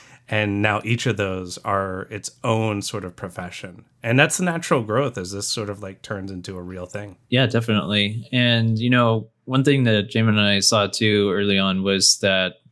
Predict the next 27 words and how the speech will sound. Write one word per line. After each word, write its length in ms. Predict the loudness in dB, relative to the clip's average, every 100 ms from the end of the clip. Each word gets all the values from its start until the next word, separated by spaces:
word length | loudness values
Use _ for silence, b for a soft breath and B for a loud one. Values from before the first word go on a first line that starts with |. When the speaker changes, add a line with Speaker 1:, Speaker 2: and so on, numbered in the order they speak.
| _
Speaker 2:
there's 260 | 0 2 2
a 60 | -2
lot 120 | 0
of 80 | 2
money 220 | 2 2
in 80 | 2
tech 260 | 0 0 0
right 160 | 0
now. 240 | 0 -2 -6 _ b b b b b -4
And 320 | 0 0 0
so 220 | 2 2
there's 320 | 4 2 2
a 140 | 0 0
lot 240 | 2 2
of 100 | 0
avenues 560 | -2 0 2 2 0 -2
for 500 | -4 0 4 4 2
entrepreneurs 800 | -2 -4 -4 -2 2 2 2 0 0
to, 580 | -2 -2 -2 -4 -8 -14 _ _ _ _ -4
um, 480 | 0 2 0 -4 -14 _ -2
to 120 | 0
invest, 640 | 2 2 0 0 -4 -8 0
to 160 | 2
get 140 | 2 2
their 120 | 2
app 220 | 2 -2
created. 480 | -2 0 2 0